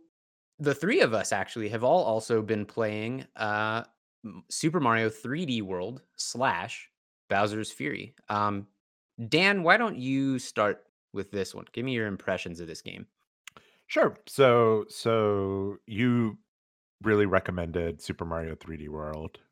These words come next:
Speaker 2: um, as a game that was frequently missed out on because not a lot of people owned a Wii U. Um,
Speaker 1: Yeah.
Speaker 2: so that,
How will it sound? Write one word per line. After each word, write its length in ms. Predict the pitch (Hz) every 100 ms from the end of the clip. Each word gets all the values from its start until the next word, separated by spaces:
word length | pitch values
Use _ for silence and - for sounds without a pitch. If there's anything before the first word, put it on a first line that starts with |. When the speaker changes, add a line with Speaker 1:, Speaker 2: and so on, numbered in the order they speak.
| _ _
Speaker 2:
um, 640 | 85 82 80 78 76 78 87 _ _ _ _ _ -
as 180 | 87 80
a 60 |
game 260 | 85 85 78
that 160 | 78 85
was 280 | 76 - - _ _ - _
frequently 480 | - 147 151 123 113
missed 400 | 95 101 - 95
out 360 | 87 90 90 _ -
on 440 | 85 82 82 82
because 340 | 82 85 82
not 220 | 85 87 82
a 40 |
lot 180 | 85 82
of 60 |
people 580 | 80 82 85 80 80 80 _ _ _ _ _
owned 320 | 90 87 80 80
a 40 |
Wii 320 | 80 82 82
U. 360 | 78 71 73 85 - _ _ 90
Um, 360 | 85 80 87 90
Speaker 1:
Yeah. 100 | - _ - _ _ _ _ _ _ _ _ _
Speaker 2:
so 600 | - 135 127 131 135 139 139 127
that, 340 | 151 233 -